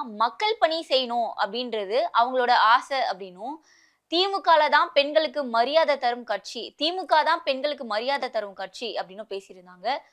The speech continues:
அது மட்டும் இல்லாம, "நான் ஒரு ஊட்டச்சத்து நிபுணரா இருக்கிறதுனால எப்பவுமே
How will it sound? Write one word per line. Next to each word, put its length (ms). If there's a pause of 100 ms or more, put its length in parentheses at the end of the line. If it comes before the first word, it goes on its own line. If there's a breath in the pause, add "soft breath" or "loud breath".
(240)
அது 160
மட்டும் 240
இல்லாம, 360 (300 soft breath)
"நான் 260
ஒரு 280
ஊட்டச்சத்து 340
நிபுணரா 580
இருக்கிறதுனால 640
எப்பவுமே 400